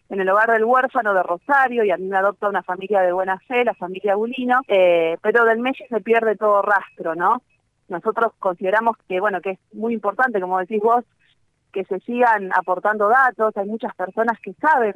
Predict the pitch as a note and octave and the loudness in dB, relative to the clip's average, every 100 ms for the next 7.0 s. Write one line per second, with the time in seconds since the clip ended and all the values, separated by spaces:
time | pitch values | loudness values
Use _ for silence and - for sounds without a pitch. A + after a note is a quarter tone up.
0 | F3 F3+ F3 F#3+ A3+ A3 A3 A3+ _ _ | -2 0 0 -2 -2 0 0 -2 _ _
1 | _ _ - F#3 A3+ A3+ G3 F3 F#3 F3+ | _ _ -6 -4 -2 -2 -2 -4 -6 -2
2 | A#3+ A#3+ A3 F#3+ F3+ F3+ F3 A3 A#3 A#3 | 0 0 -2 -4 -4 -2 0 2 2 4
3 | A#3 A#3 _ F#3+ F3 - A3+ G#3+ F#3 - | 0 -2 _ -2 -2 -4 -2 -2 -2 -6
4 | C4 B3+ A#3 G#3+ G#3 G3 F3 E3 F3+ E3 | 0 4 4 2 0 -4 -6 -4 -2 0
5 | D#3 D#3 _ _ _ _ - F#3 A#3 A#3 | -2 -4 _ _ _ _ -10 0 0 2
6 | F3+ A3+ A3+ A#3 B3 B3+ A3+ F#3+ F3+ E3 | 0 -2 0 2 4 4 4 4 4 0